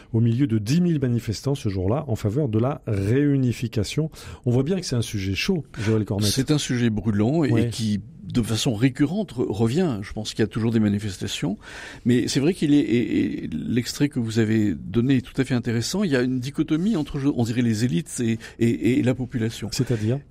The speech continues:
Speaker 2: Bah, l'ensemble de la population, en tout cas une majorité, est pour le rattachement.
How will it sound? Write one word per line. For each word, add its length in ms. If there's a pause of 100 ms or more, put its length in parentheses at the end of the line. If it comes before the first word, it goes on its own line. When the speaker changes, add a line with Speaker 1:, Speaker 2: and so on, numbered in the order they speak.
(120)
Speaker 2:
Bah, 160
l'ensemble 400
de 60
la 80
population, 580
en 20
tout 120
cas 100
une 80
majorité, 880 (120)
est 140
pour 220
le 60
rattachement. 540